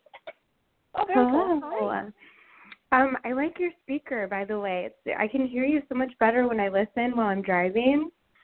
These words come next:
Speaker 2: Or, um, your
Speaker 1: Hmm.
Speaker 2: microphone. That's what I meant.
Speaker 1: Oh, you
Speaker 2: Mm-hmm.
Speaker 1: do?
Speaker 2: I,
Speaker 1: Oh, good, good.
Speaker 2: yeah.
Speaker 1: Okay.
Speaker 2: I used to cut in and out, and now I can hear you so clearly. I really like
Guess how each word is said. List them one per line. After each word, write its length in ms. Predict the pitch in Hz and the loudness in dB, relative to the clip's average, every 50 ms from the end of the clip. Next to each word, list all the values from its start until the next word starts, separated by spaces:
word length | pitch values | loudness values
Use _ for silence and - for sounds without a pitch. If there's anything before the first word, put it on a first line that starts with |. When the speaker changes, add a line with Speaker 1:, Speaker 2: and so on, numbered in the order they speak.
| _ _ _ _ _ _ _ _ _ _ _ _ _ _ - | _ _ _ _ _ _ _ _ _ _ _ _ _ _ 0
Speaker 2:
Or, 300 | - 220 220 214 - - | 2 4 6 6 4 2
um, 220 | - 214 208 208 214 | 2 0 0 2 2
your 100 | 214 202 | 2 4
Speaker 1:
Hmm. 40 | 214 | 4
Speaker 2:
microphone. 680 | 240 269 247 220 - 453 - - 240 208 185 165 - - | 4 2 2 -2 -6 -6 -6 -6 -6 -6 -8 -10 -12 -10
That's 180 | 202 196 190 - | -10 -10 -8 -10
what 100 | 185 185 | -12 -10
I 60 | 180 | -8
meant. 220 | 185 185 175 - _ _ _ _ _ _ _ _ _ _ _ - 254 | -8 -8 -8 -10 _ _ _ _ _ _ _ _ _ _ _ -2 2
Speaker 1:
Oh, 60 | 320 330 | 2 4
you 160 | 320 220 226 | 4 4 6
Speaker 2:
Mm-hmm. 200 | 247 269 294 320 | 6 6 6 4
Speaker 1:
do? 100 | 403 - - - - | 2 -2 -6 -6 0
Speaker 2:
I, 180 | 220 220 254 262 | 4 4 4 6
Speaker 1:
Oh, 140 | 269 330 359 | 4 2 2
good, 400 | 349 349 381 440 427 302 214 - _ | 2 -2 -2 0 0 -2 -4 -6 _
good. 160 | - 294 311 311 | -4 0 2 4
Speaker 2:
yeah. 320 | 349 370 370 339 262 233 | 4 6 4 4 2 2
Speaker 1:
Okay. 200 | 240 - - 240 - _ _ _ _ - | -2 -6 -14 -18 -20 _ _ _ _ -8
Speaker 2:
I 40 | 262 | -8
used 240 | 277 302 320 _ - | -8 -8 -8 _ -10
to 100 | - 311 | -10 -10
cut 240 | - - - 285 269 | -8 -6 -6 -4 -2
in 160 | 277 285 294 320 | -2 -2 -2 -4
and 120 | 302 254 | -6 -6
out, 260 | 214 226 311 349 - | -6 -6 -8 -8 -10
and 80 | 226 226 233 | -14 -12 -10
now 100 | 233 233 | -8 -6
I 100 | 254 262 | -6 -6
can 180 | 254 - 269 254 | -8 -10 -14 -12
hear 140 | 240 247 247 | -12 -12 -12
you 160 | 247 254 247 - | -12 -14 -12 -10
so 120 | - 208 | -12 -12
clearly. 500 | 208 - - 214 208 214 214 202 185 185 | -12 -8 -6 -2 -2 -2 -2 -2 -2 -4
I 40 | 180 | -4
really 340 | 180 185 190 190 185 185 180 | -6 -6 -6 -6 -6 -6 -6
like 220 | - - 214 202 | -6 -8 -10 -10